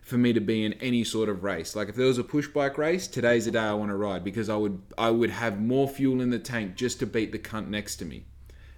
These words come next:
And from that, I know that, like, today's a really good day, even though it's shit weather, kinda makes it even better.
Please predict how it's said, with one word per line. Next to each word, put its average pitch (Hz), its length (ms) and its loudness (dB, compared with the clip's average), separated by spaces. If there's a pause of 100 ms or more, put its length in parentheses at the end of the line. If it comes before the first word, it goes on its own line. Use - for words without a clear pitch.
And 113 180 0
from 156 500 2
that, 131 360 2
I 135 160 2
know 139 240 0
that, 123 180 2
like, 107 280 -2
today's 123 300 2
a 120 40 0
really 120 220 4
good 113 160 0
day, 110 340 0
even 139 240 2
though 123 140 0
it's - 120 -2
shit - 240 -2
weather, 143 240 0
kinda 123 300 -2
makes 120 240 -2
it 117 60 -2
even 113 180 2
better. 139 320 0